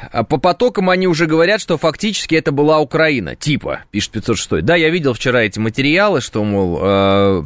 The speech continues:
расследование в Германии все больше и больше, э, с-, там, приходит к мысли о том, что, э, значит, Украина это осуществила, там, пятое, десятое.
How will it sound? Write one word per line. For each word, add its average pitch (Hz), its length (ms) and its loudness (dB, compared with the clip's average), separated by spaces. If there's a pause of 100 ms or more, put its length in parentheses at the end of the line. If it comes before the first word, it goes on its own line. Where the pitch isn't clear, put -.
(120)
расследование 110 680 0
в 92 60 -4
Германии 143 680 0
все 117 200 -2
больше 104 360 0
и - 20 2
больше, 95 440 0
э, 85 600 0
с-, - 800 -10
там, 82 140 -6
приходит 110 500 0
к - 60 -10
мысли 107 300 -2
о 101 80 0
том, 160 280 0
что, 110 480 0
э, - 340 -12
значит, - 280 -8
Украина 127 440 0
это 98 240 -2
осуществила, 123 800 -4
там, - 240 -10
пятое, - 280 -4
десятое. - 460 -10